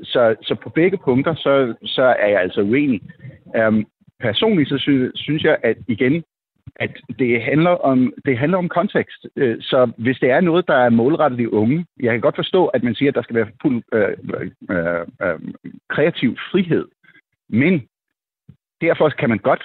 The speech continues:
tage stilling til, og hvorvidt man vil, øh, skildre en, en person, en karakter i sin, øh, serie, der kunne påvirke unge folk. For eksempel en seksten, sytten-årig knægt, der ligesom er helten i en ungdomsfilm.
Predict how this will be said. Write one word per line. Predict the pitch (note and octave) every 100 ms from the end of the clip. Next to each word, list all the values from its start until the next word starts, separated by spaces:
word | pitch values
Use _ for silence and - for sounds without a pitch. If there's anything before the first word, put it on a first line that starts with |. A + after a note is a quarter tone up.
| -
tage | - G#2+ -
stilling | D3 E3 G#3 -
til, | B2+ A#2 B2+ -
og | - F#2+
hvorvidt | G2+ F2+ C#3+ - C3+
man | B2+ A#2
vil, | A2 G#2 G#2 -
øh, | G#2 G2+
skildre | - - A2+ D#3+ A#2
en, | G#2+ G#2 G#2 -
en | G2+ F#2
person, | - A2+ D3+ C3
en | F#2+
karakter | F2+ G2 - D3 A2
i | G2+
sin, | A#2 G#2 G2+
øh, | G2 G#2
serie, | C#3+ B2 G#2+ -
der | G#2+ -
kunne | C#3+ E3+
påvirke | - A#2 B2+ C3 -
unge | G2 A#2 -
folk. | D3+
For | -
eksempel | G2+ - C3+
en | G2 F2
seksten, | A2 G#2+ A2
sytten-årig | E3+ E3 A#2+ F#2+ F2+
knægt, | C3 D3 _ - - - -
der | A2
ligesom | A2 B2 D3 A#2+
er | C3 G2+ G2+ _ -
helten | - E3+ D3 - B2 A#2+
i | A#2
en | A2
ungdomsfilm. | G#2+ C3+ - B2 A#2+ F#2 F2